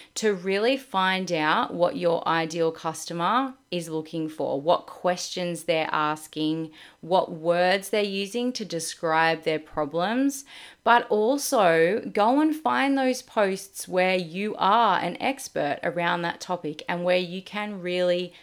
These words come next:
deliver value, and start consistently delivering value around those topics that you're an expert for within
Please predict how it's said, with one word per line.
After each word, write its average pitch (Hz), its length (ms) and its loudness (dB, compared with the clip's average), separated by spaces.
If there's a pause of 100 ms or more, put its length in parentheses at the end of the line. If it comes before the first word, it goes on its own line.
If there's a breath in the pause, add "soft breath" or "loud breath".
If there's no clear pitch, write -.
(140 loud breath)
deliver 170 460 0
value, 147 680 -2
and 180 220 -2
start 190 640 0
consistently 240 1040 -4 (300 loud breath)
delivering 202 680 0
value 196 560 2
around 170 760 -2
those 185 360 -2
topics - 420 -10
that - 120 -8
you're 165 200 -2
an 175 140 -2
expert - 520 -4
for 151 360 -2
within 160 640 -6